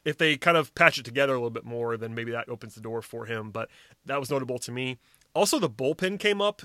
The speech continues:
in the piece that Mark, uh, was writing. I think the closer discussion, as we've discussed many times, is overblown. But in the same piece, Bowman wrote,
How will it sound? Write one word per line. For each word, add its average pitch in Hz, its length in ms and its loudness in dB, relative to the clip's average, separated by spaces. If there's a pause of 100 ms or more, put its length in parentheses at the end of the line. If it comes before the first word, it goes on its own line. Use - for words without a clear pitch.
(100)
in 175 180 -4
the 175 80 -4
piece 185 300 -6
that 175 160 -2
Mark, 170 540 -2
uh, 147 300 -4
was 143 200 -6
writing. 151 460 -2 (880)
I 190 140 4
think 247 160 -2
the 151 40 -4
closer 151 340 0
discussion, 151 720 0
as 131 140 -4
we've 127 100 -4
discussed 123 360 -4
many 131 160 -4
times, 110 340 -8
is 135 200 -12
overblown. 139 640 -2 (240)
But 135 160 -2
in 151 80 0
the 135 80 -2
same 196 280 0
piece, - 480 -2 (300)
Bowman 170 300 0
wrote, 143 260 2